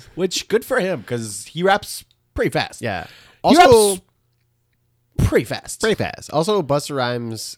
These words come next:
Speaker 2: looks like a cartoon version of <laughs> himself.
Speaker 1: I just, I wish at s-, at some point he would have realized that he needed those crazy dreads. Like,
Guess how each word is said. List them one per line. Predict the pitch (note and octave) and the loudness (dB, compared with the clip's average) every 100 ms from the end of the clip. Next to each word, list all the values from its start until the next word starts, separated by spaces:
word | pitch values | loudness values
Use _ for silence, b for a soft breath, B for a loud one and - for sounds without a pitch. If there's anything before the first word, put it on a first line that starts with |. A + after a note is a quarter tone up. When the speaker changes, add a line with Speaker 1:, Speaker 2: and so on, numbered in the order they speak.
| _ | _
Speaker 2:
looks | G#2 G2+ - - - - | -8 -8 -10 -12 -16 -10
like | G#2 G2 | -10 -8
a | G2 | -10
cartoon | G2+ G2 B2+ | -10 -8 -4
version | A2+ G#2+ A#2+ - | -2 -2 0 2
of | D#3 | 2
<laughs> | F#3+ E3 | -2 -4
himself. | E3 - G#3+ - - - - B B B B B B B - | -4 2 2 2 -2 2 2 B B B B B B B -4
Speaker 1:
I | A#3+ | -2
just, | C4+ D#4 - | -2 -6 -2
I | G3 | 0
wish | G#3 C#4+ - C#4+ | 0 -2 -4 -6
at | G3+ E3+ D#3+ | -4 -4 -4
s-, | E3 | -4
at | F#3 D#3 | -4 -4
some | D3+ F#3+ F3+ | -4 -4 -2
point | F3+ E3+ | -2 -4
he | D3 E3 | -2 -4
would | D#3+ | -2
have | D3 B2+ | -4 -6
realized | D3 C#3+ C#3+ C#3 C3 - - b b b b _ | -4 -2 -2 -2 -6 -12 -20 b b b b _
that | C#3 | -4
he | D3 | -2
needed | C3+ C3 C3 C3 | -2 -2 0 0
those | B2 B2 A#2 | 0 -2 -2
crazy | - A#2 A2 A2 | -6 -4 -4 -6
dreads. | G#2 G#2+ G#2+ G2+ - | -4 -2 -4 -6 -12
Like, | A#2 A2+ G#2+ - - | -4 -4 -4 -8 -20